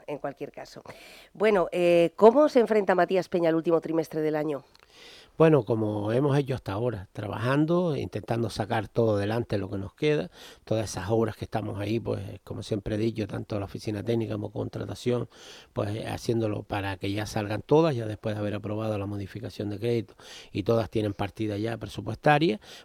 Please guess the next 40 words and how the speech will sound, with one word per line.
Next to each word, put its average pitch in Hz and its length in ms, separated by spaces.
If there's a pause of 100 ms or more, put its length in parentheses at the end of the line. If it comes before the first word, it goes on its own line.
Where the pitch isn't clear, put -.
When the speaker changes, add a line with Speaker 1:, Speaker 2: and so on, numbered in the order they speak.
Speaker 2:
pues, 98 160
es 92 40
que - 100
esas 101 220
obras 104 220
comiencen. 123 480
La 101 80
verdad 98 240
que 101 100
tenemos 101 300
que 107 120
decir 104 400
que 104 340 (320)
las 95 180
obras, 113 300
pues, 101 160
tenemos 101 320
que 104 100
darle 104 300 (100)
un 104 220
margen 107 340
más 107 320
a 113 60
las 107 160
obras, 165 320 (400)
porque 101 680
las 101 200
empresas, 104 480
el 101 80
material, 101 480
sabemos 101 340
los 107 140
problemas 104 380
que 107 100
han 98 60
habido 123 340
para 101 180
llegar 98 240
el 98 100
material, 101 520